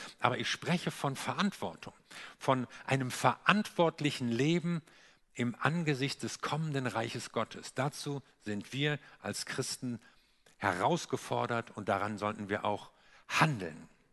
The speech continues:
Ein zweites, was ich sagen möchte, ist, bleibe zuversichtlich. Und damit meine ich, dass Angst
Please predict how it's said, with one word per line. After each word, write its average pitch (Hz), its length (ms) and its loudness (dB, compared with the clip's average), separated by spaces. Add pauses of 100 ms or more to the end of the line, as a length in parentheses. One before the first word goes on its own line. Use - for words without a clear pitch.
(1080)
Ein 135 120 8
zweites, 175 440 6
was 139 120 6
ich 135 120 2
sagen 131 280 6
möchte, 143 220 0
ist, 135 220 0 (240)
bleibe 165 500 6
zuversichtlich. - 1120 -2 (2500)
Und 123 160 -2
damit 147 280 2
meine 147 280 4
ich, - 100 -4
dass - 320 0 (600)
Angst - 540 0